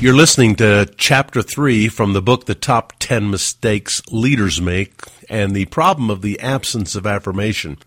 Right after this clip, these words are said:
People ask me, you know, "Have you changed your opinion about these top mistakes in the years since you wrote this book?" And I'd have to say, no, I still think these are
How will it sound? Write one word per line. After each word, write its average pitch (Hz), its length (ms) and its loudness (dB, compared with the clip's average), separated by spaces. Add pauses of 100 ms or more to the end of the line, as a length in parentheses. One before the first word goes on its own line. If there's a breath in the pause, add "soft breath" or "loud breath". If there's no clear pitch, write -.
People 220 320 2
ask 170 260 2
me, 143 160 2
you 139 140 0
know, 131 300 2 (100)
"Have 165 120 2
you 240 120 6
changed 185 480 2
your 151 100 2
opinion 143 480 2
about 120 300 -2
these 117 200 -2
top - 320 -2
mistakes 120 540 -2
in 110 80 -2
the 104 80 0
years 117 320 4
since - 260 -2
you 104 80 -4
wrote 107 300 -2
this 110 220 -4
book?" - 500 -6
And 156 100 -6
I'd 180 120 2
have 202 140 0
to 165 80 -2
say, 151 200 2
no, 117 460 2
I 120 180 -4
still 151 460 2
think 120 380 -4
these 110 280 -2
are 101 480 -2